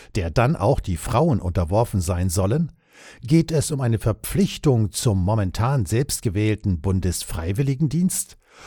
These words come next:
Und soll die jetzt diskutierte Dienstpflicht überhaupt verpflichtend sein?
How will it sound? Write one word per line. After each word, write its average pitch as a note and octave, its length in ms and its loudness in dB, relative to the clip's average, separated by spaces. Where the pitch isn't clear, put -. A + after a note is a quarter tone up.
Und D3 200 0
soll F3 200 8
die E3 160 2
jetzt - 340 -2
diskutierte C3 680 0
Dienstpflicht C#3 1000 0
überhaupt G#2 420 -2
verpflichtend F#2 580 -4
sein? A2+ 480 -2